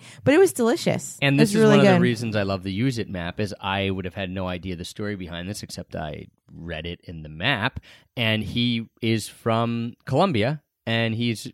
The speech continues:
Speaker 2: you know, he makes it, like, Colombian style and imports all his beans from Colombia. And he moved there for, like, his wife. I think she's Slovenian.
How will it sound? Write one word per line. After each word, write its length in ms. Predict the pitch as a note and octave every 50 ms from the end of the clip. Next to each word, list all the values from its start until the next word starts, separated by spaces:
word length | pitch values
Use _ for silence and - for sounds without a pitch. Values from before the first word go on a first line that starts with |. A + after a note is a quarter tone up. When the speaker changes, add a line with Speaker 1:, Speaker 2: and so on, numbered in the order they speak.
| - A2
Speaker 2:
you 140 | A2 A2 A#2
know, 80 | A2 A2+
he 140 | A2+ A#2 G#2+
makes 280 | A2 A2+ A2+ - -
it, 60 | A2+ -
like, 180 | A2 G#2+ - -
Colombian 560 | - C3 B2 B2 B2 A#2+ A2+ A#2 A2 G#2 G2+
style 560 | - - - A#2 G#2+ G#2+ B2 D3 F3 F#3 - _ _ _ _ _ _ _ _
and 260 | - B2 A#2 A#2 A#2 A#2
imports 420 | C3 B2+ A#2+ - C3 B2 A#2 -
all 160 | B2 A#2 A#2 A#2
his 100 | G#2+ -
beans 260 | - A#2 A#2 A#2 A2+
from 300 | - - A2+ A2+ A#2 G#2+
Colombia. 640 | - - A#2+ A#2+ A#2+ C#3+ D#3 F3+ F#3+ G#3 G#3+ - _ _ _ _ _ _ _
And 320 | - A#2 A2+ A#2+ A#2 A#2
he 100 | A2+ A#2+
moved 280 | B2 A#2 A#2+ B2+ B2 A2+
there 280 | A#2+ A#2+ A#2+ A#2+ A#2 A#2+
for, 580 | A#2+ - - - B2 A#2+ A#2+ A#2+ B2 B2 B2 A#2
like, 140 | A2+ G#2+ -
his 160 | A2+ G2 -
wife. 340 | C#3 D#3+ E3 E3 E3 - -
I 80 | A2
think 220 | G#2 - A2 G#2+ -
she's 260 | - - A#2 G#2+ -
Slovenian. 500 | - A2+ C3 D#3+ E3+ E3+ D#3+ E3 D#3+ D#3+